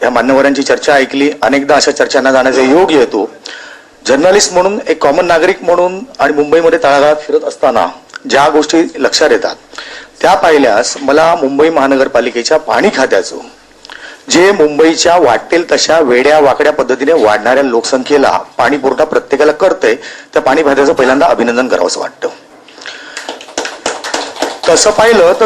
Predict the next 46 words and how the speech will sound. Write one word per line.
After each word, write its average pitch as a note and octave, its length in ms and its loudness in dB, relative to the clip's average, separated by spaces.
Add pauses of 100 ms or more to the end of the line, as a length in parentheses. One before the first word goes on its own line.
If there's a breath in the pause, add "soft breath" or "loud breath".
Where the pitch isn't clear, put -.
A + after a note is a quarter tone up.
खरं F3+ 140 2
तर G3+ 60 0
हा A3 120 4
चमत्कार G3 480 0
म्हणावा G3+ 260 2
लागेल, C#3+ 300 0
कारण E3+ 160 -2
मधल्या D3+ 280 2
काळामध्ये F#3 540 2
वर्ल्ड E3 280 2
बँकेपासून F#3 540 -2
सगळी E3+ 280 0
माणसं, D#3 300 0
ज्या E3+ 140 0
कमिट्या D#3 320 -2
इथे D#3 180 0 (100)
आल्या D3 240 2
होत्या, A2+ 240 0
मी C3+ 100 -6
पाच D#3 280 -2
ते G3 60 2
सात G3+ 200 2 (100)
मिनिटात A3+ 200 2
बोलेन, G3+ 200 2 (100)
फार D#3 140 2
बोलणार C3 300 2
नाही, G2 200 -6 (920 loud breath)
या F#3+ 140 2
सगळ्या G3+ 300 2
कमिट्यांनी A3 460 0
जेव्हा G#3+ 160 4
इथल्या G3+ 200 0
पाण्याचा E3+ 440 2
आढावा D#3 300 2
घेण्याचा F#3+ 280 0
प्र-, - 180 -4
प्रयत्न F#3+ 540 -2
केला, D#3 280 2
त्यांच्या E3+ 220 0
लक्षात B2+ 400 0
येईना D#3 320 2
खरोखर D#3 420 0
घराघरापर्यंत D3+ 680 0
पाणी A2+ 400 -4
पोहोचतंच - 560 -2
कसं, - 260 -4